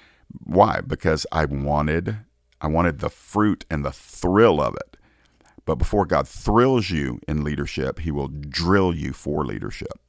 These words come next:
He'll put a hole in you 'cause he can't trust proud people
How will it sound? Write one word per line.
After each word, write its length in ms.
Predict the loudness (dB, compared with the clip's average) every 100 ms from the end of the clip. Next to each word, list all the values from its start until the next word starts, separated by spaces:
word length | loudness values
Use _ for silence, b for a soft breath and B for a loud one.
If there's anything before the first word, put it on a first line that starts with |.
| -14
He'll 80 | -6
put 160 | -2
a 40 | -2
hole 360 | -4 -4 -4 -6
in 100 | -12 -14
you 80 | -16 b b b b b b -8
'cause 160 | -6
he 120 | -6 -10
can't 360 | -2 -2 -2
trust 580 | -2 2 2 2 -4 -6
proud 460 | -2 0 0 -2 -4
people 480 | -4 -4 -8 -8